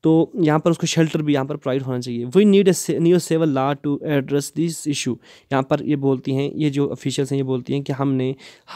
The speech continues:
हमें पता चला कि अब यहाँ पर हमारी सोसाइटी के अंदर एक सिविल लॉ की यहाँ पर ज़रूरत है, जिसके अंदर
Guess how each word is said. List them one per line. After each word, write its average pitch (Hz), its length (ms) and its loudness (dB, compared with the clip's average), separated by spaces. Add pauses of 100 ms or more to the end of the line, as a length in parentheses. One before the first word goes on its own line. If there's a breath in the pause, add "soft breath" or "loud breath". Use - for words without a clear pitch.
(120)
हमें 143 280 2
पता 143 200 -2
चला 139 280 0
कि - 220 -10
अब 147 180 -2
यहाँ 131 180 0
पर 139 180 -4
हमारी 127 240 -2
सोसाइटी 131 360 -2
के 135 100 -2
अंदर 131 160 2
एक 143 100 2
सिविल 170 320 6
लॉ 131 240 4
की 147 160 -6
यहाँ 123 140 -2
पर 135 140 -2
ज़रूरत 135 380 0
है, 151 180 -4 (380 loud breath)
जिसके 214 280 4
अंदर 196 240 0